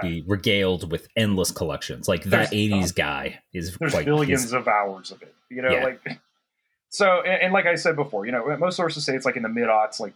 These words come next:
Speaker 2: you know, two thousand five, two thousand seven, but it's roots are in, like, Vangelis' Blade Runner, uh, score or, like, the theme songs to Airwolf, Knight Rider,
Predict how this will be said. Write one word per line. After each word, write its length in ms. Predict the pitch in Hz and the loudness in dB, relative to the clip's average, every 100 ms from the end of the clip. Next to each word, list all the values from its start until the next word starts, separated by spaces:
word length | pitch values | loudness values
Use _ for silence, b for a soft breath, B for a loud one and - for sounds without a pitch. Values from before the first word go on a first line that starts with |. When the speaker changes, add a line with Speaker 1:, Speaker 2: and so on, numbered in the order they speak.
| - | -14
Speaker 2:
you 80 | 120 | -12
know, 200 | 90 92 | -12 -14
two 80 | - | -6
thousand 240 | 113 110 | -6 -4
five, 220 | 120 117 - | -6 -8 -8
two 80 | |
thousand 280 | 120 123 139 | -4 -2 -2
seven, 440 | 147 135 120 117 113 | -2 2 2 0 -6
but 100 | 110 | -8
it's 140 | - | -10
roots 180 | 175 165 | -8 -2
are 80 | 160 | 0
in, 80 | 131 | 0
like, 180 | 113 | -2
Vangelis' 640 | 104 101 120 120 120 - - | -4 -8 -2 -2 -2 -8 -6
Blade 200 | 120 120 | -4 -2
Runner, 440 | 113 113 110 110 - | -4 -4 -4 -8 -4
uh, 260 | 104 104 101 | -4 -2 -6
score 480 | - 110 107 104 | -8 -4 -2 -2
or, 180 | 104 101 | -4 -8
like, 160 | 95 98 | -10 -12
the 60 | - | -10
theme 160 | 127 117 | -8 -4
songs 240 | 110 104 | -4 -4
to 40 | 92 | -10
Airwolf, 340 | 98 98 95 | -8 -8 -10
Knight 180 | 101 104 | -14 -12
Rider, 380 | 98 95 95 | -10 -10 -14